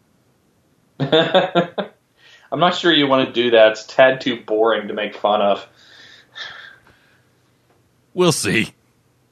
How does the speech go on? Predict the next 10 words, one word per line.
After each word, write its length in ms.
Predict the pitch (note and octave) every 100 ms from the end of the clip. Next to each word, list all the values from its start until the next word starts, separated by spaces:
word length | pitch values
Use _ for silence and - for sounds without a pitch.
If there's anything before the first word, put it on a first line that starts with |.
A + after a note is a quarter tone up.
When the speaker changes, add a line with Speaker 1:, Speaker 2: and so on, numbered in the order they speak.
| _ _ _ _ _ _ _ _ _ _ _ _
Speaker 1:
Yeah, 280 | B2 A#2+ G#2+
but 260 | - C#3 A#2
written 320 | D#3 D#3+ C#3+
by 240 | C3 B2+
the 100 | B2
guy 420 | A#2 A#2+ A2+ A2+ A2+
who 200 | A#2+ A#2
wrote 420 | A2 A2 G#2+ -
The 120 | G#2+ G2+
Core. 600 | - B2+ G#2+ F#2 G2